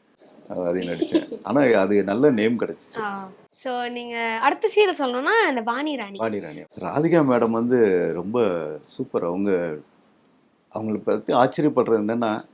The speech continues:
Speaker 1: டபுள் ஆக்ஷன் நடிச்சாங்களா வாணி ராணியில.
Speaker 2: ம்.
Speaker 1: ஒரு கெட்டப்பு,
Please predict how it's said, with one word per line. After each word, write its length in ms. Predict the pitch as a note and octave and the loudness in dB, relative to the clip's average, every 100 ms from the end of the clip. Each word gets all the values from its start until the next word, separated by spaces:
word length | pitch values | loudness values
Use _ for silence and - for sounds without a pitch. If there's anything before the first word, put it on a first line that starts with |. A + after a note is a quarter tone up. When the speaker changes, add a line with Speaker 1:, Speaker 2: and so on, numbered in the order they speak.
| - - | -18 -4
Speaker 1:
டபுள் 220 | G2 A#2 C3+ | -2 2 2
ஆக்ஷன் 220 | C3 C3 | 2 -2
நடிச்சாங்களா 420 | G2+ - F2+ F2+ | -4 -4 -6 -4
வாணி 200 | F2+ F#2+ | -2 -2
ராணியில. 360 | F2 E2+ E2 D#2 _ | -4 -6 -10 -12 _
Speaker 2:
ம். 60 | - - - _ - | -20 -20 -20 _ -8
Speaker 1:
ஒரு 180 | - G#2 | -2 0
கெட்டப்பு, 680 | G#2 A2 B2+ - F#2+ G#2+ | 2 2 0 0 -2 -2